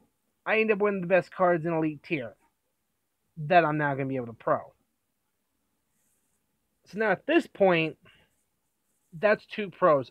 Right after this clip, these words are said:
Owens and Naomi. And of course, Mankind, which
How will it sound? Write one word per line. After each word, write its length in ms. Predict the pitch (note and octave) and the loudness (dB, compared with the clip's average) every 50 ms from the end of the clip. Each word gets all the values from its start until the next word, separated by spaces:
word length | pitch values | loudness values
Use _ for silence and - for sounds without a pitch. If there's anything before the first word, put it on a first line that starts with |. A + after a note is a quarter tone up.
| _ - | _ -4
Owens 480 | F3+ F#3 G3 G3 G3 F#3+ F#3 F3+ D#3 - _ _ - | 0 2 4 4 4 2 0 -4 -6 -10 _ _ -10
and 640 | C#3 C#3+ D3 D3+ D3 D3 C#3+ C#3+ C#3 C3+ C3+ C#3 B2+ _ _ _ _ _ _ _ _ _ _ _ _ - | -4 -2 -2 0 0 -2 -2 -4 -6 -6 -8 -10 -12 _ _ _ _ _ _ _ _ _ _ _ _ -12
Naomi. 680 | D#3 D#3+ E3 E3 E3 D#3 C#3+ C3 A#2 G#2+ G2+ - _ _ _ _ _ _ _ _ _ _ _ _ _ _ _ _ _ _ _ _ _ _ _ _ _ _ _ _ _ _ _ _ _ _ _ _ | -4 0 2 2 2 2 2 -2 -4 -8 -14 -18 _ _ _ _ _ _ _ _ _ _ _ _ _ _ _ _ _ _ _ _ _ _ _ _ _ _ _ _ _ _ _ _ _ _ _ _
And 140 | - D#3+ D#3 | -10 -8 -8
of 100 | C#3+ - | -8 -8
course, 440 | _ - - D#3+ C#3+ B2+ - - - | _ -8 -4 -2 -2 -2 -4 -8 -4
Mankind, 720 | D#3+ E3 E3+ E3 D3+ C#3+ - - C3 B2+ A#2 A#2 A#2 A#2+ A#2+ | 0 2 2 2 2 -2 -6 -6 -8 -6 -6 -8 -10 -12 -12
which 360 | A#2 A#2+ A#2 - - - _ | -10 -12 -12 -12 -14 -20 _